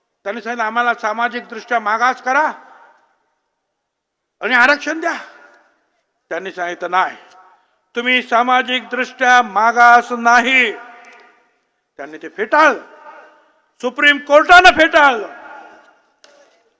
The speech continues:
आणि आता मला मोठं आश्चर्य वाटायला लागलेलं आहे,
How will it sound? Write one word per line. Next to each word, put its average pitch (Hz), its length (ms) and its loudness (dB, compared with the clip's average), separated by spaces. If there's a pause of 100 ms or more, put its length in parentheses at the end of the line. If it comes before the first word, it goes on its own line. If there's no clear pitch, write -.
(1300)
आणि 202 160 -8
आता 185 540 -4 (1300)
मला 180 200 -6
मोठं 196 460 -10
आश्चर्य 240 400 -10
वाटायला 196 380 -6
लागलेलं 175 380 -6
आहे, 156 400 -10